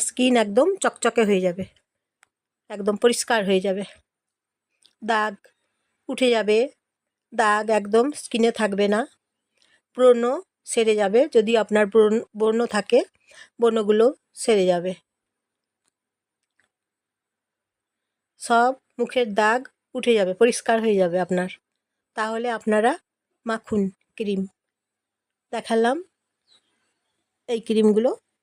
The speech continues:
মাখুন, একদম মুখের দাগ ছোপ একদম পরিষ্কার হয়ে যাবে।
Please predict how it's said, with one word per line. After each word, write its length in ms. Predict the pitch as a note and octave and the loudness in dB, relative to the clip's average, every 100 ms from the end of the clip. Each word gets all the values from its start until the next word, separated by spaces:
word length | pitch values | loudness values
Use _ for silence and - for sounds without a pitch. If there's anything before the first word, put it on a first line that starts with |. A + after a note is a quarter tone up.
| _ _ _ A3+ | _ _ _ -12
মাখুন, 340 | G#3+ - D4+ A#4 _ _ _ _ _ _ G#3+ | -10 -2 -2 -2 _ _ _ _ _ _ -14
একদম 340 | G3 G3 C#4+ F#4+ - _ _ _ _ | -6 0 0 -2 -10 _ _ _ _
মুখের 340 | A#3+ - A#3 A#3+ - _ - _ | -6 -2 -4 -4 -10 _ -20 _
দাগ 260 | G#3 A3 G#3+ - | -4 -2 -2 -6
ছোপ 220 | - A3+ B3+ _ G#3+ | 0 2 0 _ -6
একদম 240 | G3+ G3+ D4+ F#4+ _ _ | -2 0 0 -2 _ _
পরিষ্কার 420 | A#3+ A#3+ - A#3+ A3+ | 0 0 -2 -2 0
হয়ে 160 | G3 F3+ | 0 -2
যাবে। 180 | F#3 F3+ | -2 -6